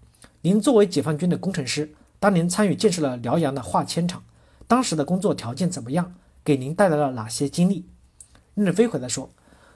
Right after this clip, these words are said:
辽阳化纤厂是在中国文化大革命时期国家确定的一个重点建设项目。从法国德布里斯斯贝西姆公司引进从油头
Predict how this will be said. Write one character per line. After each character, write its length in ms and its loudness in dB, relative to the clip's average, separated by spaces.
辽 120 8
阳 160 6
化 220 4
纤 180 0
厂 240 -10
是 160 -6
在 100 4
中 220 -2
国 100 2
文 120 -2
化 120 0
大 120 -2
革 100 -4
命 140 -2
时 120 -4
期 360 -4
国 100 -2
家 100 0
确 200 -6
定 120 -6
的 80 -4
一 120 -8
个 100 -2
重 220 0
点 160 -8
建 120 -6
设 60 -6
项 220 -4
目。 80 -12
从 180 2
法 200 4
国 260 2
德 220 4
布 100 2
里 140 2
斯 320 2
斯 240 0
贝 160 4
西 200 0
姆 100 -2
公 140 -10
司 300 -4
引 180 -8
进 160 -2
从 200 -2
油 160 0
头 240 -10